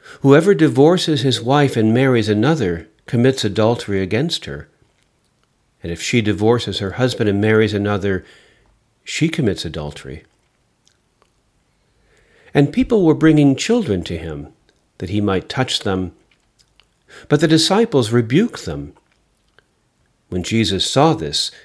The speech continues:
he became indignant and said to them, "Let the children come to me. Do not prevent them,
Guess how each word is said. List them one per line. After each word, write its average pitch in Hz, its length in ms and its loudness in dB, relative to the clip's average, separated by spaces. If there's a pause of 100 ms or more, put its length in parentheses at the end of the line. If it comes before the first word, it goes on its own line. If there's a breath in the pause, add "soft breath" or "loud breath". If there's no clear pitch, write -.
(440 soft breath)
he 131 140 2
became 113 360 0
indignant 92 640 -4 (240)
and 82 140 -12
said 117 300 0
to 110 80 -4
them, 95 360 -2 (1000 soft breath)
"Let 170 280 2
the 160 100 -4
children 92 520 -2
come 90 280 -6
to - 120 -10
me. 80 380 -8 (720)
Do 127 100 2
not 151 280 4
prevent 87 360 -4
them, 73 300 -12